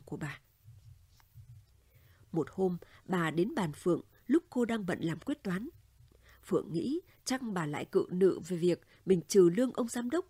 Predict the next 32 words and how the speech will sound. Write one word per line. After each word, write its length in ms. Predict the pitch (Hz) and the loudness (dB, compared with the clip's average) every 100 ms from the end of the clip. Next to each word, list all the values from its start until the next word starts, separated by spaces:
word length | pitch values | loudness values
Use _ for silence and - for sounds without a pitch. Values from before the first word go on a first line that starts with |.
| _ | _
từ 100 | - 147 | -6 -4
tháng 180 | 165 214 | -8 -6
tới, 340 | 214 214 381 _ _ - _ | -2 -2 -4 _ _ -20 _
hoặc 200 | 190 - | -10 -6
là 320 | 160 160 143 151 _ | -4 -4 -6 -10 _
phàn 300 | - 220 196 | -6 -2 0
nàn 240 | 202 196 180 | 0 0 2
việc 300 | 196 185 185 | 2 2 2
mình 200 | 196 175 | 0 0
tự 240 | - - | -2 0
động 180 | 214 208 | 0 -2
lên 160 | 269 285 | -2 -2
gặp 180 | 208 - | -4 -6
giám 200 | 202 226 | -8 -2
đốc 160 | 359 - - - - | -4 -4 -20 -20 -6
để 140 | 175 165 | 0 2
đề 180 | 170 151 | 2 0
nghị 220 | 170 - | 0 0
một 140 | 170 | 0
số 160 | 160 294 | -4 -4
cải 200 | 214 156 - | -6 -8 0
tiến 260 | 196 226 370 | 2 2 -2
trong 140 | 233 | -8
việc 240 | 190 165 - | -6 -6 -4
kinh 140 | 220 | -8
doanh 260 | 196 214 202 | -6 -6 -6
của 160 | - 151 | -4 -6
xí 180 | - | -4
nghiệp 240 | 269 208 156 | -2 -2 -2
hôm 160 | - 233 | -8 -6
vừa 100 | 165 | -6
rồi. 300 | - 160 143 | -4 -6 -6